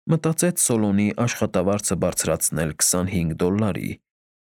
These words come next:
որ ամենայն հավանականությամբ քիչ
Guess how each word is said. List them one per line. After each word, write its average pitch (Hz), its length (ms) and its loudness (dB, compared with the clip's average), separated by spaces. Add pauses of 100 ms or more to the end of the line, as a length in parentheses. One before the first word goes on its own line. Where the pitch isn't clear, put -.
(200)
որ 151 320 2
ամենայն 110 560 2
հավանականությամբ 98 1000 0 (360)
քիչ 110 180 0